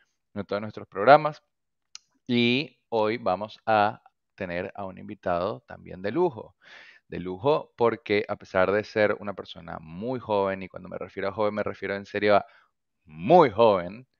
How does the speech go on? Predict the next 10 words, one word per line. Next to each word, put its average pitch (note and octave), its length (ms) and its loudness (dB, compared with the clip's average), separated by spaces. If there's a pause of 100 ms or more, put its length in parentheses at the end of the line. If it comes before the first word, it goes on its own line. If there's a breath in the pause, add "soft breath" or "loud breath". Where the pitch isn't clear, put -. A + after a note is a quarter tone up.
(720 soft breath)
es A2 520 4 (120)
alguien G#2+ 640 2
que G#2+ 100 -10
yo G2 100 -6
considero G2+ 580 -4
brillante. F#2+ 880 -4 (400 loud breath)
Es - 100 -20
una G2+ 140 -4
persona G2+ 440 -4
que G2+ 320 -2